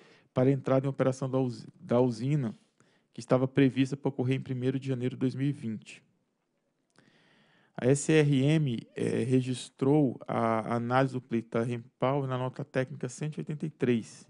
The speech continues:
de dezesseis, e concluiu pela negativa, pois o, o item estava em conformidade com o estabelecido na portaria seiscentos e cinquenta e três de dois mil e onze do Ministério.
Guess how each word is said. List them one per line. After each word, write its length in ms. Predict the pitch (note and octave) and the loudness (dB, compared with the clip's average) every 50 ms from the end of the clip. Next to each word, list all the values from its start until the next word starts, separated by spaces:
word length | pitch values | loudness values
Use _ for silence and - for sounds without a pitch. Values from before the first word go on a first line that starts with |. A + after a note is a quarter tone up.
| - - | -20 -16
de 160 | - A#2 A#2+ A#2 | -12 -10 -10 -10
dezesseis, 720 | G#2+ A2 - A2+ B2+ C3 B2+ - - A#2 G#2+ G2 F#2 - - _ - - - _ _ - | -10 -8 0 2 2 2 2 2 0 0 0 -2 -4 -10 -16 _ -20 -20 -20 _ _ -12
e 60 | A#2 A#2+ | -10 -4
concluiu 380 | - D3 D3 C#3 C#3+ C#3+ D3 | -2 -2 -2 0 0 0 0
pela 220 | D3 - D3 D3 C#3+ | 2 2 0 0 0
negativa, 800 | C#3+ D3 D#3 D#3 E3+ D#3+ - - - - C3+ C#3 B2+ A2 - - - _ _ _ _ - - - _ _ _ | 0 0 0 0 0 -2 -2 -2 2 4 6 6 6 4 0 -10 -16 _ _ _ _ -20 -20 -20 _ _ _
pois 240 | - C3 C3+ C3+ B2+ C3 | 2 4 4 4 4 2
o, 120 | B2+ A#2+ A#2 - _ | -2 -2 -4 -8 _
o 220 | - A2+ A#2 A#2 B2 | -6 -4 0 0 2
item 560 | C#3 E3+ F#3+ F3+ - - C3+ A#2+ A#2 A2+ G#2+ | 2 2 0 0 -2 -4 -4 -4 -4 -6 -8
estava 480 | G#2+ - - - - B2 B2+ C3 C3+ C#3 | -8 -12 -10 -4 0 0 2 2 0 -4
em 20 | |
conformidade 680 | C#3 - C#3 - - C#3 C3 C3 B2 C3+ C3 C3+ C3 - | -6 -8 -8 -6 -4 -4 -4 -2 0 2 2 2 0 -2
com 60 | - | -8
o 20 | |
estabelecido 500 | C3 - C3 B2+ B2 B2 B2 - - B2+ | -6 -4 -4 -4 -2 -4 -4 -4 -4 -4
na 80 | C3 B2+ | -4 -4
portaria 500 | - C3+ B2 B2+ - C3 B2+ B2+ C3 B2+ | -4 -4 -6 -4 -2 -2 0 0 0 -2
seiscentos 300 | B2 C3 C#3 D3+ D3+ D3 | -2 -2 -2 -2 -2 -2
e 40 | - | -6
cinquenta 240 | - - - C3 | -8 -10 -10 -8
e 40 | - | -4
três 240 | - B2 B2+ C3 B2+ | -2 0 0 0 -2
de 80 | B2+ B2+ | -4 -6
dois 180 | B2+ B2+ B2 | -6 -6 -6
mil 120 | C3 B2+ B2 | -6 -6 -6
e 40 | |
onze 200 | B2 B2 B2+ A#2+ | -4 -4 -6 -6
do 60 | B2 B2 | -8 -8
Ministério. 640 | C3 C3+ C#3 C#3 - - - A2 G#2+ G2+ - | -8 -8 -8 -10 -4 0 2 2 2 2 -2